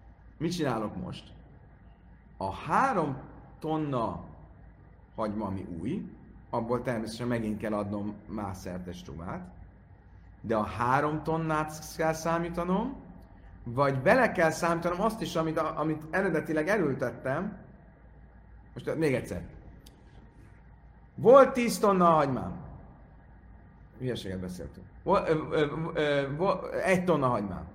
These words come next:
Az egy tonna hagymát le-, leadóztam. De nem eszem meg, hanem visszaültetem.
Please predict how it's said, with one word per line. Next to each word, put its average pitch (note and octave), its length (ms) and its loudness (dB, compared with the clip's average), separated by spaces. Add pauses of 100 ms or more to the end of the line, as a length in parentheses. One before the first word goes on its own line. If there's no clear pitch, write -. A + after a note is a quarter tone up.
(380)
Az - 160 -6
egy C#4+ 220 4
tonna G#3+ 240 6
hagymát F#3 600 6
le-, D#3 300 0
leadóztam. A2+ 720 2 (880)
De F#3 360 6
nem A#3 480 2 (440)
eszem D3 340 0
meg, D#3 220 2
hanem G#3+ 220 4
visszaültetem. C#3+ 920 0